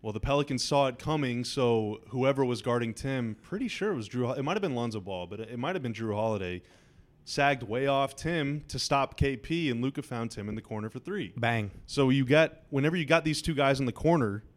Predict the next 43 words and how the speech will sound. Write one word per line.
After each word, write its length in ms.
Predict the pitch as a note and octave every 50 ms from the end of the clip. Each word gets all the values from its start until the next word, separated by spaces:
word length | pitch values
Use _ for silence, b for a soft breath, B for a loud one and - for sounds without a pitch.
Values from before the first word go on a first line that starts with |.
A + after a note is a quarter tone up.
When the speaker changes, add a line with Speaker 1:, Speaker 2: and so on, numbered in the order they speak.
| _ -
Speaker 1:
by 100 | A#2 B2
the 100 | B2+ C3
way, 140 | B2+ B2+ A#2
Tim 220 | A2 - D3 D3
Hardaway, 340 | C#3 B2+ B2+ C3 C#3+ D#3 E3
the 120 | D3 A2+ G#2
number 300 | G#2 A2+ B2+ D3+ D#3+ E3
one 280 | D3 C#3 C#3+ C#3 C3+
three-point 420 | - - C#3+ C3+ C#3 - C3 A2+ -
shooter 240 | - C3 B2 A2+
from 160 | G#2+ - A2 G#2
the 80 | G2
right 220 | G2 G2 G2+ G#2 -
corner 280 | - A#2 G#2+ G#2 F#2+
this 200 | F2+ - F#2+ -
season. 340 | - - G2 F#2+ - D3 - -
Speaker 2:
Is 80 | B2 C3+
that 100 | G#3 G#3+
right? 340 | G3 G3 G#3 A3 G#3+ D#3 A2+
Speaker 1:
Yeah, 220 | A#2+ A#2+ G#2+ F2+ F#2+ -
the 100 | A2 A#2
number 280 | A#2+ B2+ C#3+ F3+ G3+ F#3
one, 300 | E3+ F#3 F3 A#2+ F2+ E2+ -
shooting 260 | - - - F#3+ E3+
fifty-one 520 | - - - D#3+ D#3+ - E3+ D#3 D3 C#3+ C#3
percent. 360 | - B2 - D#3 D3 B2+ - - b b b b b
Wanna 200 | b A#2+ B2+ C#3
know 80 | D3 D3
who 100 | D3+ D3
Speaker 2:
Probably 160 | D3+ D#3+ G3
Speaker 1:
the 80 | - -
number 100 | C#3+ D#3
one 100 | E3 D3+
Speaker 2:
on 100 | D3 C#3
a 40 | C3+
Speaker 1:
shoo- 60 | B2+
Speaker 2:
lot 200 | B2 C3 C#3+ C#3
of 60 | B2
attempts, 480 | A2 - - - F3+ B3 A#3+ - - -
I 40 | B2
would 120 | A#2 G#2
think. 220 | - - - D#3+ A2
Speaker 1:
Yeah. 160 | A#2+ A#2+